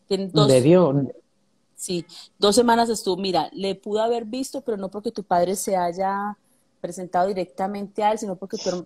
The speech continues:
Speaker 1: tu marido tiene una conexión muy grande con él. Él tiene una conexión muy grande con él y tu padre al estar visitando a,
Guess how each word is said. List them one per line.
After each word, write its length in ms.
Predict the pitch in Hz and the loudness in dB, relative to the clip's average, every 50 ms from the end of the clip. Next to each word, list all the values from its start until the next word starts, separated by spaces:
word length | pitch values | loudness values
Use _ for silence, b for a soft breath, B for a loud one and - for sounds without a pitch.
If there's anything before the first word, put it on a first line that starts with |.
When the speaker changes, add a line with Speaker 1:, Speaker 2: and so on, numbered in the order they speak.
| _ _ | _ _
Speaker 1:
tu 100 | - 185 | -6 -4
marido 320 | 180 175 170 175 170 175 175 | -2 -2 -2 0 -2 -4 -4
tiene 240 | - 220 202 202 | -4 -4 -4 -4
una 160 | 202 208 202 202 | -4 -4 -6 -4
conexión 460 | - 196 180 175 - - - 170 170 170 | -4 -4 -4 -4 -4 -4 -6 -6 -6 -6
muy 140 | 170 175 180 | -6 -6 -6
grande 320 | 180 185 185 180 185 180 180 | -4 -4 -6 -6 -6 -8 -12
con 240 | - - 165 165 | -12 -10 -8 -6
él. 160 | 156 151 160 160 - b b b b b - | -6 -6 -8 -10 -14 b b b b b -8
Él 120 | - 175 | -6 -2
tiene 140 | - 196 185 | 0 0 2
una 120 | 190 208 208 | 2 0 0
conexión 360 | 226 220 202 196 - 180 170 | -2 -4 -6 -4 -4 -4 -4
muy 100 | 180 190 | -4 -4
grande 280 | 202 202 202 202 202 196 | -6 -6 -6 -6 -8 -10
con 240 | - 196 180 180 | -8 -8 -6 -6
él 220 | 185 202 208 - _ _ _ _ _ _ - | -6 -6 -8 -8 _ _ _ _ _ _ -14
y 80 | - 175 | -14 -10
tu 140 | - - 165 | -10 -8 -2
padre 340 | - 202 185 190 196 202 208 | 2 2 4 4 4 4 4
al 100 | 202 185 | 4 2
estar 300 | 170 - - - 175 165 | 2 0 0 -2 -2 -2
visitando 520 | 170 190 - 196 185 - 175 165 165 170 180 185 - | -2 -6 -6 -6 -2 -2 -2 -2 0 -2 -4 -4 -2
a, 360 | - 175 165 156 151 151 147 | -2 0 2 2 2 0 -2